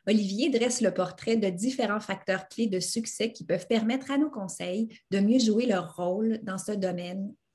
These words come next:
très complexe. Nous vous proposons, dans la présente discussion, le cas concret d'une entreprise d'ici qui a effectivement mis à l'agenda un grand chantier de développement durable.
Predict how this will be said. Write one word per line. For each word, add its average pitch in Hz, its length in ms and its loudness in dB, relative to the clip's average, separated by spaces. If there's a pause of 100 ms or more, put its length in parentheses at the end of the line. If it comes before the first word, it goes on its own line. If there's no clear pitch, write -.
(220)
très - 180 -2
complexe. - 640 -8 (680)
Nous 226 100 6
vous 226 160 6
proposons, 202 640 2
dans 202 100 2
la 180 120 2
présente 185 380 0
discussion, 196 640 -2 (260)
le 208 80 2
cas 302 180 0
concret 226 440 0
d'une 202 180 4
entreprise 190 560 0
d'ici 262 600 0
qui - 140 -2
a 190 80 4
effectivement 202 680 -2
mis 320 220 4
à 247 80 2
l'agenda 190 460 -2
un 208 100 -4
grand 254 240 -8
chantier 208 420 -2
de 165 120 -6
développement 175 500 -2
durable. 151 600 -6